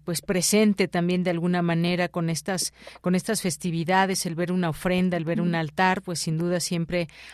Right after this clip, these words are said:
Speaker 1: algo que, estando lejos de, del país de origen, pues, siempre se, se, se añoran muchas, muchas cosas, máxime que nos dices gente, por ejemplo, de Oaxaca, donde hay tradiciones también
Speaker 2: Ujú.
Speaker 1: muy específicas por este Día de Muertos.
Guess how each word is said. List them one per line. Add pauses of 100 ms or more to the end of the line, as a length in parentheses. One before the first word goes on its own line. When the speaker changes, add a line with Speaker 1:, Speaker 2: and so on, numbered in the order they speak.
Speaker 1:
algo
que,
estando
lejos
de, (320)
del
país
de
origen, (260)
pues,
siempre
se,
se,
se
añoran
muchas,
muchas
cosas,
máxime
que
nos
dices (320)
gente,
por
ejemplo,
de
Oaxaca,
donde
hay
tradiciones
también
Speaker 2:
Ujú.
Speaker 1:
muy
específicas
por
este
Día
de
Muertos.